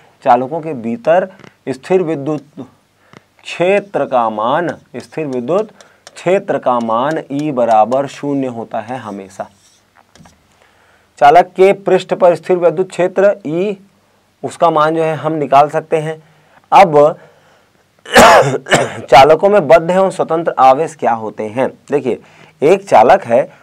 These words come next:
तो उसके जो है परमाणु की व्याख्या करें तो उसके परमाणु में धनात्मक आवेश होता है और उसके आसपास जो है कुछ इलेक्ट्रॉन घूम रहे होते हैं। इनमें से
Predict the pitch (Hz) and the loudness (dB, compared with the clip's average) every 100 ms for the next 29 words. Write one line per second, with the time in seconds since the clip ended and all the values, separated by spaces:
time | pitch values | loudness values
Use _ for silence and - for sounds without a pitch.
0 | _ 147 - 160 - - 185 175 180 143 | _ -4 -4 -4 -6 -2 0 0 2 2
1 | 135 143 170 160 135 127 - 143 120 123 | 2 0 0 -2 -2 -2 0 -4 -2 -6
2 | 160 175 156 165 160 143 123 127 151 147 | -6 -6 -6 -8 -4 -2 0 0 0 -2
3 | 139 131 127 139 151 151 151 147 135 131 | -2 -2 -2 -2 -2 0 -2 -6 -8 -8
4 | 127 _ _ _ _ _ 135 127 - - | -10 _ _ _ _ _ -2 -2 -2 0
5 | 110 123 - - 135 117 110 110 131 139 | 2 2 0 -4 -4 -4 -8 -8 -8 -10
6 | 143 - 107 104 - 95 104 175 _ _ | -12 -14 -10 -10 -10 -12 -12 -14 _ _
7 | - _ _ _ _ _ _ - 104 107 | -20 _ _ _ _ _ _ -20 -12 -6
8 | 131 110 95 98 92 85 104 95 113 90 | -4 -4 -8 -12 -12 -16 -16 -16 -16 -16
9 | - _ _ _ _ _ _ - 131 131 | -18 _ _ _ _ _ _ -8 -2 2
10 | 143 160 117 117 - | 4 4 2 -2 -4